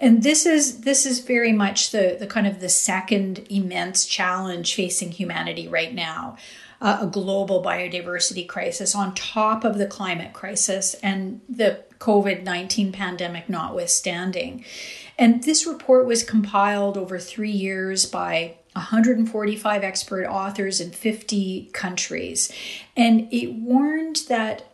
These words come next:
not only was nature declining at unprecedented rates, but that there were grave impacts on people around the world, uh, that would happen if this continued.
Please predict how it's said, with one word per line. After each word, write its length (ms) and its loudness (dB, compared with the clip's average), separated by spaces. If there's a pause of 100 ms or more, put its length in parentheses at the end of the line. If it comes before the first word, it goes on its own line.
not 320 4
only 320 2
was 520 2
nature 500 0
declining 640 -4
at 220 -8
unprecedented 840 -4
rates, 320 0
but 240 -4
that 220 -4
there 140 0
were 280 -8
grave 640 2
impacts 760 -2
on 260 -4
people 420 -2
around 340 -4
the 80 0
world, 680 -6 (500)
uh, 160 0
that 240 4
would 140 0
happen 600 0
if 220 -8
this 300 0
continued. 1000 -6